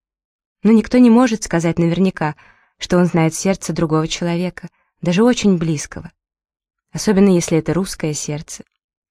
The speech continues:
Русское сердце, русский ум. Мне всегда казалось, это что-то такое, что невозможно узнать до конца". "Невозможно?" удивлённо спросила Мари.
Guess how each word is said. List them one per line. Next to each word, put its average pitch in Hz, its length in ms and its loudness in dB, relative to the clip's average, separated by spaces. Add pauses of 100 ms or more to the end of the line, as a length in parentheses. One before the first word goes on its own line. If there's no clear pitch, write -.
(1040)
Русское 226 460 2
сердце, 202 600 -4
русский 180 460 -2
ум. 175 400 0 (440)
Мне 190 160 4
всегда 262 320 0
казалось, 220 520 0
это 185 100 -6
что-то 202 340 -2
такое, 190 540 -2 (400)
что - 160 0
невозможно 226 520 4
узнать 220 320 2
до 208 100 -4
конца". 196 520 -2 (960)
"Невозможно?" 220 800 2
удивлённо 185 460 0
спросила 180 480 -4
Мари. 175 400 -2